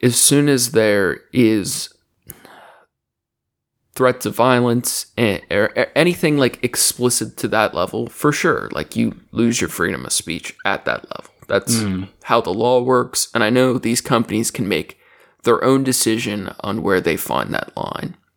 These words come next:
Speaker 1: to some extent. But I, there are, there are less Nazis, or we can expand it just to, like, hate groups, right? Like, there's less
Speaker 2: Mm-hmm.
Speaker 1: trolling and less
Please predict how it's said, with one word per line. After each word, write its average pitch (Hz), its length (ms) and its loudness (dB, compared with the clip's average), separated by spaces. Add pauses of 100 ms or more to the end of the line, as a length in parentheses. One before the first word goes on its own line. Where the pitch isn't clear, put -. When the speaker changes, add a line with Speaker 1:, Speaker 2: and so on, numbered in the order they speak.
(1080)
Speaker 1:
to 143 100 0
some 117 240 6
extent. - 380 -4 (600)
But 131 480 -2 (380)
I, 127 220 -2 (440)
there 139 320 0
are, 120 560 2 (680)
there 139 200 2
are 135 220 2
less 117 260 0
Nazis, - 720 -6 (420)
or 113 320 -2
we 151 100 2
can 147 120 2
expand 90 480 0
it - 100 -16
just - 220 -4
to, 98 80 2
like, 71 240 0
hate - 340 -4
groups, - 540 -8
right? 73 320 0
Like, 104 180 -2
there's 85 220 -2
less 113 160 4
Speaker 2:
Mm-hmm. 107 100 -2
Speaker 1:
trolling 98 760 0 (100)
and 101 120 -2
less - 400 -4